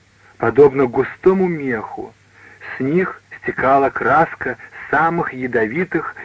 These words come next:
и кричащих цветов: красное, жёлтое, зелёное, индиго. Омар подошёл к толпе,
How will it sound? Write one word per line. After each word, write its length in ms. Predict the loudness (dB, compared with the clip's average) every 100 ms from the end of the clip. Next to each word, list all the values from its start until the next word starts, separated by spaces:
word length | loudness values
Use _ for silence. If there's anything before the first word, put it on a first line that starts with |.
| -10
и 60 |
кричащих 840 | -6 -6 -6 -4 -2 -2 -6 -12 -12 -14
цветов: 460 | -12 -6 -4 -4 -10 _ _ -20 -18 -10
красное, 800 | -4 2 4 2 -2 -10 -8 -6 2
жёлтое, 520 | 4 4 2 -4 -6
зелёное, 720 | -6 0 2 2 0 -4 -6 -10 -8
индиго. 680 | -6 -6 -6 -6 -4 -8 -10 _ _ _ _ _ _ _ _ -20 -20 -4 0
Омар 280 | 4 4 2
подошёл 460 | 0 0 2 2
к 120 | 2
толпе, 540 | -4 -4 -4 -2 -2